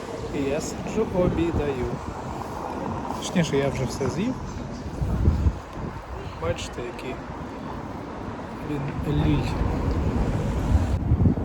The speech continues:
Такі в мене буци. Бачите. Дуже гарні, дуже такі жорсткі.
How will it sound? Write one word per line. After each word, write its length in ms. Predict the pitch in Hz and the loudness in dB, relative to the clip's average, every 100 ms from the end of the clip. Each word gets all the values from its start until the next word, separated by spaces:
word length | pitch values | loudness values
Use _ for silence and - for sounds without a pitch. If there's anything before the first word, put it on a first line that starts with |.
| - | -2
Такі 260 | - - 233 | -2 0 0
в 120 | 180 | 0
мене 200 | 156 135 - | 0 -2 -2
буци. 360 | 190 220 - 214 226 - - - - - - - - - - - - - - - - - | -2 -2 0 0 0 -2 -4 -6 -6 -6 -8 -10 -12 -12 -12 -12 -12 -12 -12 -12 -10 -6
Бачите. 380 | 147 151 202 - - - - - - - - - - - - - - - - 147 | -6 -6 -8 -8 -8 -10 -10 -12 -12 -12 -12 -12 -12 -12 -12 -12 -10 -10 -6 0
Дуже 260 | 165 151 | 0 2
гарні, 540 | 131 139 165 170 170 170 - - - - - - - | 2 2 2 2 2 0 0 -2 2 4 4 0 -8
дуже 600 | 147 135 135 127 123 123 131 - - - - - - - - | -6 -4 -4 -4 -4 -6 -8 -12 -12 -10 -10 -12 -12 -12 -10
такі 720 | - - 131 123 120 117 113 117 110 - - - 117 | -10 -6 -4 -2 -2 -2 -2 -4 -6 -8 -8 -4 -4
жорсткі. 680 | 127 127 - - 160 180 | -2 -2 -2 -2 0 2